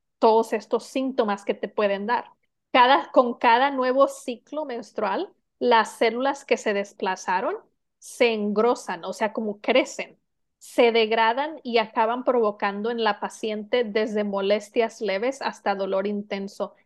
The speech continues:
y sangrado abundante y prolongado que puede acabar produciendo anemias. O sea, básicamente lo que me pasó.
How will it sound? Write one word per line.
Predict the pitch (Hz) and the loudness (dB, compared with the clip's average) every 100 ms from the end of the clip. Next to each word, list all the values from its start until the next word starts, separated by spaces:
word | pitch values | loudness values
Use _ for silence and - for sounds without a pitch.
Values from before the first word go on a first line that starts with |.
| _ | _
y | 240 220 | -8 -4
sangrado | 214 208 208 208 214 | -4 -4 -2 -2 -2
abundante | 220 226 214 196 185 196 294 320 | -2 -4 -4 -6 -8 -10 -10 -8
y | 247 - | -8 -6
prolongado | 226 208 196 196 190 190 196 254 - _ _ _ _ _ | -2 -2 -2 -6 -6 -6 -4 -6 -8 _ _ _ _ _
que | - 233 | 2 2
puede | - 240 226 | 4 4 4
acabar | 233 214 202 196 | 2 0 -2 -2
produciendo | 226 208 190 196 190 | -2 -4 -4 -6 -6
anemias. | 190 185 175 - - - | -6 -8 -12 -16 -14 -10
O | |
sea, | 220 226 | -2 2
básicamente | 233 262 262 208 208 226 | 2 2 0 0 -2 -2
lo | 208 | -2
que | 208 | -4
me | 185 | -8
pasó. | - - 214 - | -8 -8 -10 -10